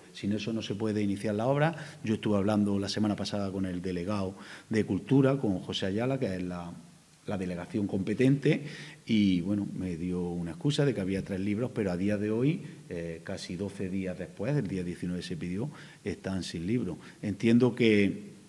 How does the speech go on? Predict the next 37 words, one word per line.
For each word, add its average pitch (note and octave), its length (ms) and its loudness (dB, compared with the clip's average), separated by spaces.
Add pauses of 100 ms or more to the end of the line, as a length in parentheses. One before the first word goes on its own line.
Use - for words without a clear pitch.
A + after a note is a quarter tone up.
(1700)
o G2 80 -6
por G2+ 200 2
lo F#2+ 80 4
menos A2+ 180 8
mi A2 120 8
impresión, G#2+ 640 4 (560)
alguien, G2+ 840 4
mm, F#2+ 360 -2
ha G2+ 120 -6
politizado F#2+ 480 -2
el E2+ 80 -4
periquito, E2 520 -4 (120)
algo F2 360 -6
que F2 200 -4
a E2+ 60 -4
nosotros G2 460 -2
nos F2 360 0
apena, A2 420 2 (420)
puesto G2+ 320 -2
que F#2 100 -2
las F#2 80 0
obras G2+ 160 2
podían F#2+ 260 0
haber F#2 120 -2
empezado G2 340 -2
la F#2 80 0
semana G2 420 2
pasada, A#2 640 2
pero F2+ 160 -4
claro, F#2+ 280 2
a E2+ 40 0
una F#2+ 220 0
semana F#2+ 520 -2 (300)
de F#2+ 140 0
las F#2+ 120 2
elecciones, G2+ 500 2
pues, E2+ 420 -4